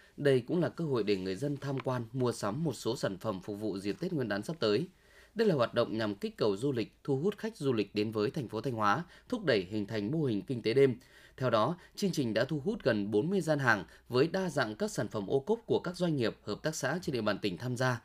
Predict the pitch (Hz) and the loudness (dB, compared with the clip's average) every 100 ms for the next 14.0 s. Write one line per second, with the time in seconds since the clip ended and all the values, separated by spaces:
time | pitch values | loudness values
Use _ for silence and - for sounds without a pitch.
0 | - - - 131 135 120 120 175 156 123 | -14 -20 -2 0 2 2 2 0 -2 0
1 | 123 110 - 117 101 - 101 104 92 98 | -2 -2 -4 -2 -2 -2 -6 -6 -4 -4
2 | - - 117 101 104 92 - - - 151 | -2 2 2 2 -2 -4 -10 -8 2 4
3 | 160 196 240 135 139 135 131 - 202 196 | 4 0 -2 -2 -2 2 0 4 4 2
4 | - - 185 92 95 107 185 - - 165 | 0 0 0 0 0 -2 -4 -6 -2 0
5 | 127 110 _ - 254 - 123 - 135 - | 0 -4 _ -4 -4 -2 -4 -2 -2 0
6 | 127 - 147 160 131 107 165 - - - | 0 -2 -4 -2 0 0 -2 -8 -14 -4
7 | 120 87 - 110 180 - 143 147 - 151 | -4 -4 -6 -4 -4 -2 0 0 -2 -4
8 | 135 139 131 123 - - 143 135 123 117 | -2 0 0 -4 -12 -2 2 2 2 0
9 | 220 - 104 - 90 107 - - 104 82 | -2 -4 -2 -4 -2 -4 -4 -4 -4 -2
10 | 156 - 110 147 240 196 147 - _ _ | -2 -2 -4 -4 -4 2 2 2 _ _
11 | _ - 143 147 135 - 135 127 120 98 | _ 2 2 2 0 2 0 2 0 0
12 | 180 185 139 165 214 - - 190 160 135 | 0 0 0 -2 -6 -14 -2 0 0 -2
13 | 107 143 110 95 117 - 123 147 175 120 | -2 2 0 0 -6 -4 -2 2 4 4